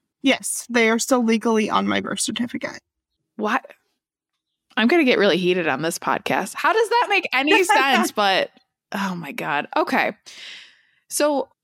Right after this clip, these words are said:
Speaker 2: when, we've talked about this before, you said when you aged out of the system. So what happened? I know this is a big issue too. That's still a hot topic of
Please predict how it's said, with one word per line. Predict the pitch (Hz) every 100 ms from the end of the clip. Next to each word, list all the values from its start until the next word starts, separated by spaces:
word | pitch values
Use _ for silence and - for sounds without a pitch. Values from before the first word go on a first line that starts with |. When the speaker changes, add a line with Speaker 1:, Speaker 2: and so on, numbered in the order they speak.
| _
Speaker 2:
when, | - 226 262 294 214
we've | 240 247
talked | 285 277
about | 262
this | 254 254
before, | 226 226 214
you | 202
said | - 226 220
when | 208
you | 202 -
aged | 226 233
out | 226 214
of |
the | 196
system. | 196 - 226 - 180
So | 190 233
what | 214 370
happened? | 302 262 277 214 202
I | 208
know | 214 226
this | 254
is | 226
a | 196
big | 190 185
issue | 190 - 170
too. | - 320 277 220
That's | 185 -
still | 190 185
a |
hot | 185 170
topic | - 220 220 175
of | 175 170